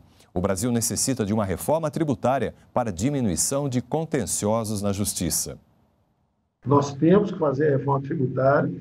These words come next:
Speaker 2: porque senão ela vai continuar gerando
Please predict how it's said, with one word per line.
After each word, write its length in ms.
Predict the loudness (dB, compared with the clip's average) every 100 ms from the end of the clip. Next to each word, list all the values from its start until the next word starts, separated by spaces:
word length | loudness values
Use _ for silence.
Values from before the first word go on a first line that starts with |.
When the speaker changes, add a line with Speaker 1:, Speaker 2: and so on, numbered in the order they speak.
| -12 -18 _ _
Speaker 2:
porque 200 | -2 0
senão 160 | 4
ela 140 | 6 8
vai 200 | 6 4
continuar 840 | 4 4 2 -2 2 4 6 6
gerando 880 | 6 6 6 6 2 2 -2 -6 -10